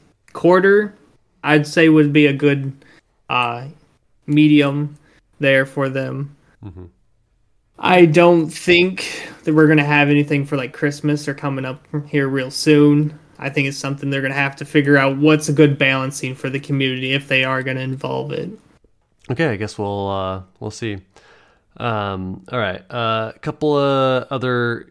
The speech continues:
Speaker 2: hot takes on here. I gotta ask, I didn't put it on the notes, so I'm hitting you cold here. I gotta ask,
Speaker 1: Mm-hmm.
Speaker 2: what did you think of the Pod Wars, and what made you decide to go on with Magic Knob for Peter's sake?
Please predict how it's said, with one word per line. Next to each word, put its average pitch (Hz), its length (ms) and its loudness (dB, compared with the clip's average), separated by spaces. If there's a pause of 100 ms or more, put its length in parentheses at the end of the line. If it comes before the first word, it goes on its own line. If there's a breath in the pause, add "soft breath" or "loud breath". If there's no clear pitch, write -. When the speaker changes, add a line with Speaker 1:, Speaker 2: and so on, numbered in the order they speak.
(180)
Speaker 2:
hot - 300 -8
takes 107 260 -6
on 107 140 -6
here. 104 180 -6
I 107 120 -4
gotta 151 360 -2
ask, 107 600 -2
I 113 100 -6
didn't 113 180 -2
put 117 160 -4
it 113 60 -2
on 110 160 -2
the 107 60 -6
notes, 98 340 -6
so 101 80 -8
I'm 92 80 -10
hitting 104 180 -8
you 104 80 -6
cold 98 300 -8
here. 92 180 -8
I 95 140 -6
gotta 113 240 -2
ask, 107 480 -4
Speaker 1:
Mm-hmm. 143 100 -4 (400 soft breath)
Speaker 2:
what 113 280 -2
did 123 200 -4
you 123 120 -4
think 113 500 -2
of 101 380 -4
the 104 60 -8
Pod 110 360 2
Wars, 92 560 -6
and 107 240 -6
what 139 160 2
made 156 300 2
you 127 100 -4
decide 113 680 -2 (440)
to 143 100 -4
go 135 240 4
on 139 240 4
with 110 140 -2
Magic 117 340 0
Knob 143 280 0
for 107 80 -6
Peter's 95 340 -10
sake? 87 340 -12